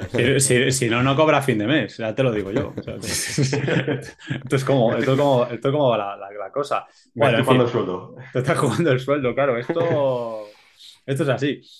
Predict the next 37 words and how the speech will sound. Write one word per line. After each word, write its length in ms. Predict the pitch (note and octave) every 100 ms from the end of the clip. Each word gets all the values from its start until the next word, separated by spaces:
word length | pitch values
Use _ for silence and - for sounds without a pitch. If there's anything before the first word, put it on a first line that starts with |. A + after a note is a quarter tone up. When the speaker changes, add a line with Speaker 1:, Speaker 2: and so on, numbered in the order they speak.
| _ _ _ -
Speaker 1:
Así 280 | A#2 B2 G#2+
que, 240 | G#2+ A2
como 180 | A#2 C#3
un 60 |
corredor 300 | D3+ D#3+ C#3+
de 60 | C3
Cipro 300 | C3 - G#2+
Tour, 200 | C#3 G2
o 40 |
sea, 180 | - G#2
no 100 | A#2
te 100 | C3
digo 180 | A#2 G2+
más. 280 | A2+ - _
Eh, 880 | B2 A#2 A#2 A#2+ A#2 A#2 A2+ A2+ A#2+
pues 140 | A#2+ A#2
nada, 300 | C3 B2 B2
oye, 320 | B2+ A2+ G2 - G#2 G2+
mañana 500 | A2+ B2 C#3+ C#3 C#3 C#3
no-, 400 | A2+ A2 G#2+ G#2+
mañana 260 | A2+ B2
nos 160 | B2 A#2
vemos 320 | G#2+ G#2+ -
allá, 440 | G2+ G2 F#2+ G2 -
eh, 200 | G2+ G2 F#2+ F#2+ _ -
prontito, 380 | G2+ C#3 C#3+ A#2+
además, 360 | A#2+ C#3+ -
¿eh? 200 | C3+ - _ _ _ _ _
Speaker 2:
Sí. 160 | - G#2+
Speaker 1:
Víctor, 320 | A2 A#2 G2+ _ _
duerme 260 | A2 A2 B2+
bien 140 | B2+
Speaker 2:
Sí, 20 | A#2
Speaker 1:
esta 160 | G#2
Speaker 2:
sí. 40 | A#2
Speaker 1:
noche, 300 | C#3 A#2
¿eh? 60 | A2